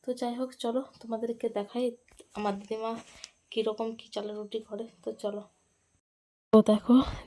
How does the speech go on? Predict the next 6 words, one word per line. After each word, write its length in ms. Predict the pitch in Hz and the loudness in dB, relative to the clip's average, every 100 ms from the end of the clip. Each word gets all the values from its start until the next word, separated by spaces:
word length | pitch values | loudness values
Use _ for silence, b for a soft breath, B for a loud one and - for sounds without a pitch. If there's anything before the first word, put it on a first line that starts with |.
| 202 | 10
দিদিমা 360 | 214 208 214 214 190 | 10 12 8 8 10
already 400 | 196 196 208 208 | 8 10 6 8
বসে 320 | 208 202 - | 4 2 0
গেছে 460 | 196 196 - 233 233 - _ _ _ - | 0 2 6 6 4 -6 _ _ _ 0
পিঠা 300 | 214 - 208 | 2 2 2
বানাতে, 480 | 196 196 196 214 | 4 4 4 4